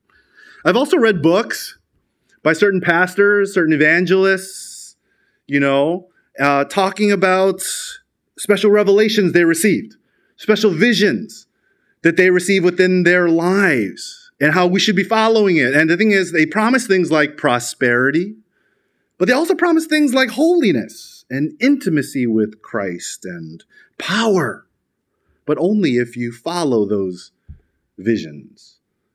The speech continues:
and prophecies. And so, you know, when I, when I read those things, the question that I always have is, "Am I supposed to be following this? You know, am I supposed to be following this particular, is this really God-given?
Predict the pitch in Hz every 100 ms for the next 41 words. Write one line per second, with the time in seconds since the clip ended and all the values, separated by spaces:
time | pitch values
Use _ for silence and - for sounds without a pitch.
0 | _ 90 85 80 80 110 95 - 80 -
1 | - - _ - - _ _ _ _ 127
2 | 131 175 160 - _ - 175 190 170 160
3 | 156 139 156 156 139 196 190 175 170 160
4 | 160 151 - - - 127 - 208 175 143
5 | 160 208 180 143 131 127 123 120 120 113
6 | - - - 226 349 392 381 339 196 233
7 | 285 302 320 311 - - _ _ - 156
8 | 185 233 285 - _ - 151 240 269 262
9 | 226 160 156 180 185 185 139 143 160 -
10 | 151 165 165 165 151 220 320 330 226 254
11 | 233 170 190 196 220